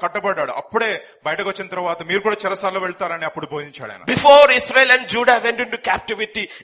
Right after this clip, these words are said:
Speaker 2: Jeremiah knew what was the suffering of
Speaker 1: యూదా
Speaker 2: captivity.
Speaker 1: చెరసాలకు ము-, తీ-, తీ-, తీ-, తీర్పు తీ-, ఆ, తీర్చబడక ముందు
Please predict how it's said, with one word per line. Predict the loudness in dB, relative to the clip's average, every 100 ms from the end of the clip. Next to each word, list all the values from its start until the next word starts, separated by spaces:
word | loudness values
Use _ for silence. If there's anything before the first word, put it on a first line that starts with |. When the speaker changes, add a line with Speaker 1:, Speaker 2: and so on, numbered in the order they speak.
| 0
Speaker 2:
Jeremiah | 0 2 0 0 -2
knew | -6 -8
what | -4 -4 -4
was | -10 -8
the | -12
suffering | -10 -10 -10 -10
of | -6
Speaker 1:
యూదా | -2 2
Speaker 2:
captivity. | 2 0
Speaker 1:
చెరసాలకు | -4 -2 -2 -2
ము-, | -6
తీ-, | -8 -8 -8
తీ-, | -10 -10
తీ-, | -10 -12
తీర్పు | -6 -6 -6
తీ-, | -8 -10 -8 -8
ఆ, |
తీర్చబడక | -6 -8 -6 -8 -8
ముందు | -6 -6